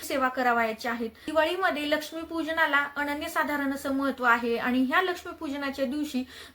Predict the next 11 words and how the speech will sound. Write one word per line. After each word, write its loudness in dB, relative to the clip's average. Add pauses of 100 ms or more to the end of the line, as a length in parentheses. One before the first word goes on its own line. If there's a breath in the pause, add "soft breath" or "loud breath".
(160)
गरिबांपासून 2
ते -8
श्रीमंतांपर्यंत -4
प्रत्येकाच्या -2
घरामध्ये 2
माता 0
लक्ष्मी -4 (280)
राहण्यासाठी 0
येते. -2 (260 loud breath)
तर, 0
अ, 4